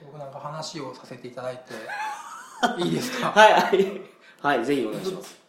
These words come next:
Speaker 1: だ-、大丈夫？この話大丈夫だと思うんですけど、
Speaker 2: はい。
Speaker 1: 大谷さん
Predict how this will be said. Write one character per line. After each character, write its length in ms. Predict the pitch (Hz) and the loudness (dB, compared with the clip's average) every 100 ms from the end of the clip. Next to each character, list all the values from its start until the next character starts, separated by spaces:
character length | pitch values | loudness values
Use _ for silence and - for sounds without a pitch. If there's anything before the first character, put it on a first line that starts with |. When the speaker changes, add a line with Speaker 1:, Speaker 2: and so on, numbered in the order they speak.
| _ - | _ -6
Speaker 1:
だ-、 80 | |
大 200 | - - | -4 -4
丈 300 | - 285 440 427 | -2 0 0 -4
夫？ 60 | 269 | -2
こ 80 | 285 | 0
の 100 | 330 | 2
話 260 | 392 214 | 2 0
大 160 | 190 214 | 0 0
丈 60 | 214 | -2
夫 40 | |
だ 40 | 185 | -4
と 60 | |
思 0 | |
う 40 | 170 | -8
ん 60 | 151 | -10
で 40 | |
す 60 | - | -12
け 60 | |
ど、 60 | 135 | -14
Speaker 2:
は 40 | |
い。 40 | 139 | -8
Speaker 1:
大 140 | 226 349 | -4 -2
谷 240 | 392 381 | 0 -2
さ 200 | 370 339 | -2 -2
ん 160 | 330 | -2